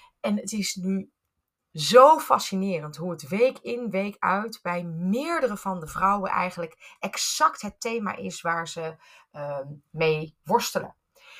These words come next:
En, eh, dat ze zeggen van, "Hoe is het toch mogelijk dat je precies nu met dit onderwerp komt?" Ja, het, eh, ehm, misschien dat het universum mij wel wat wil zeggen, maar, eh, ik moet zeggen, ik ben nog niet zo heel erg goed afgestemd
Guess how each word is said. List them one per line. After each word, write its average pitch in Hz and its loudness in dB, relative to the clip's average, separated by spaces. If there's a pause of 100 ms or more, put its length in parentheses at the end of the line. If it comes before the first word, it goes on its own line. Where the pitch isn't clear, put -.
(220)
En, 185 2
eh, 160 0
dat 165 -6
ze - -10
zeggen 175 -12
van, 175 -8
"Hoe 294 -4
is - -4
het - -6
toch 240 -8
mogelijk 226 4
dat 214 -6
je 196 -12
precies 330 -2
nu 294 0 (140)
met 196 -6
dit 285 -6
onderwerp 240 -4
komt?" - -6 (1500)
Ja, - 0
het, - -10
eh, 214 0
ehm, 196 -2
misschien 240 -8
dat 302 -2
het 269 -2
universum 277 2
mij 254 2
wel 240 2
wat 240 0
wil 226 2
zeggen, 226 -2
maar, 202 0
eh, 185 -2
ik - -10
moet 262 -8
zeggen, - -4
ik 190 -10
ben 214 -8
nog 202 -6
niet 247 -8
zo 196 0
heel 233 2
erg 190 -6
goed - -12
afgestemd 190 -2